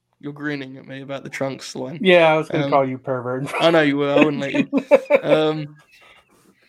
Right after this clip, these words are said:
Speaker 1: the, uh, the other one they did is from, like, a Rumble where he wore all gold, which I don't remember at all, but, I mean, it's all gold, all hell. So,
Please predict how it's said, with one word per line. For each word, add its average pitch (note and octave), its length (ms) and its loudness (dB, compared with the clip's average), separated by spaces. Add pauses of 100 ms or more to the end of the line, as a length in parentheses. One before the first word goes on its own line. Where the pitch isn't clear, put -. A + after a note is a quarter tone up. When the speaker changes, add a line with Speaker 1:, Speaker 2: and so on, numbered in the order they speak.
(340)
Speaker 1:
the, E3 280 0
uh, D3+ 220 2
the D3+ 140 2
other F#3+ 180 4
one D#3 240 -2
they D3 120 -4
did C#3+ 220 -6
is C3 160 -8
from, C#3 240 -10
like, C#3 140 -6
a C#3 40 -6
Rumble C#3+ 520 -4
where D#3 100 -2
he C#3+ 80 -4
wore C#3+ 220 -4
all C#3 160 -8
gold, D3 480 -8 (160)
which C#3+ 160 -4
I F3 40 2
don't F#3 180 0
remember D3 380 -4
at C#3+ 40 0
all, D#3+ 180 0
but, D#3 180 -4
I - 40 -14
mean, C#3 160 -12
it's C3 100 -12
all C3+ 80 -6
gold, C3+ 380 -16
all C#3 140 -14
hell. C#3+ 360 -10 (840)
So, C#3 320 -4